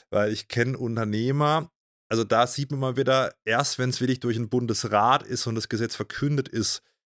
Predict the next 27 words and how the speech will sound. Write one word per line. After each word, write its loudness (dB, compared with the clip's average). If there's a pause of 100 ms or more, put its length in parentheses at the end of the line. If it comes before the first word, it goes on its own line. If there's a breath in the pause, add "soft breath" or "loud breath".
dann 2 (120)
kann -2
man's -4
auch -2
nutzen. 2 (300 soft breath)
Weil 4
jetzt 0
hat 4
ein 0
<laughs> 0 (140)
Unternehmer 0
hier -4
aus -2
Freiburg, 0 (320 loud breath)
hat 0
seinen 2 (120)
ganzen -2
Angestellten -2
gesagt, 2
sie -2
bekommen -2
diese -4
tausend, -4
äh, -2
steuerfreien 0
Euros 0
ausgezahlt. 0